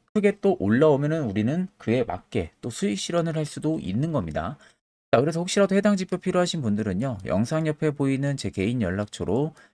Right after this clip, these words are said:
연락을 주시면 제가 따로 이것도 보내드릴 거예요.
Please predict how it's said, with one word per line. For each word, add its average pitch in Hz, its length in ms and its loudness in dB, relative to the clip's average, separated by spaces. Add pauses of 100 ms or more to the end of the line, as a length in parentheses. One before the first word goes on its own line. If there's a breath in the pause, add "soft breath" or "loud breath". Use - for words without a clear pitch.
(120)
연락을 107 400 2
주시면 113 520 -2
제가 - 220 -4
따로 156 260 0
이것도 131 520 -4
보내드릴 120 480 -4
거예요. 76 400 -4